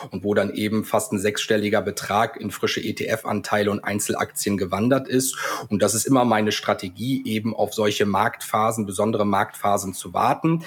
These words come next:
Da braucht es teilweise einen sehr langen Atem, bis so etwas mal kommt.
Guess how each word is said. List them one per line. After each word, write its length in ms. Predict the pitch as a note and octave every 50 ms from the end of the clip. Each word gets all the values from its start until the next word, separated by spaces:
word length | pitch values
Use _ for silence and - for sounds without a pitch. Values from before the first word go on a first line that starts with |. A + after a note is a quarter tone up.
| - - - _
Da 100 | - G#2
braucht 220 | G2+ A2+ A#2 B2+
es 100 | B2 -
teilweise 440 | - - A#2 A#2+ A#2 A2+ A2 G#2+ A2
einen 120 | G#2 G#2
sehr 220 | F#2+ G#2+ A2 A#2+ A#2
langen 240 | A2+ G#2 G2+ G#2 -
Atem, 540 | - G2 G#2 A#2 B2+ - - G3 G#3+ A#3+ A#3+ - _
bis 140 | - G2+ -
so 80 | A#2
etwas 340 | G#2+ - - - G#2 - -
mal 160 | G#2 F#2+ F#2
kommt. 500 | F2+ - - A2 B2+ F3 G3+ G3+ - -